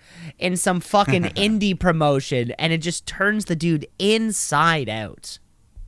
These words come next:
Speaker 2: Yeah, such a cool move. You know, I always like moves that target the head.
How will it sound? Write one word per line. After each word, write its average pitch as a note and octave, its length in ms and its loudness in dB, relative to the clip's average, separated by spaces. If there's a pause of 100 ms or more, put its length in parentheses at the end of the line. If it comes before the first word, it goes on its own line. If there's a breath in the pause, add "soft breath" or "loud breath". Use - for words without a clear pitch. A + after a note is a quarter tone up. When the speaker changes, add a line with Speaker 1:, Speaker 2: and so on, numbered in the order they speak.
(600)
Speaker 2:
Yeah, E2+ 260 -8 (200)
such F#3+ 340 -2
a C3+ 60 -6
cool C3 340 -4
move. G#2 300 -4
You A2+ 100 -4
know, A2+ 140 -2
I G#2+ 100 -2
always G2+ 240 -4
like F#2 240 -12
moves F2+ 220 -10
that - 120 -16
target F2 340 -12
the E2 80 -10
head. D#2+ 340 -14